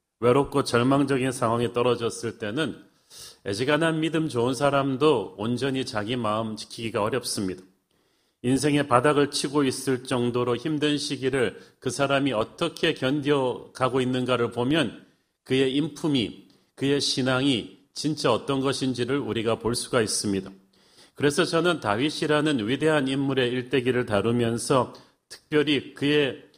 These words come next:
인생이 성공의 정점에 갔을 때가 아닌 이 광야 생활에서 더 주목하고 싶습니다.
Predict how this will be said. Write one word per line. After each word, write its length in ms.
인생이 500
성공의 600
정점에 480
갔을 420
때가 320
아닌 440
이 100
광야 480
생활에서 880
더 280
주목하고 500
싶습니다. 540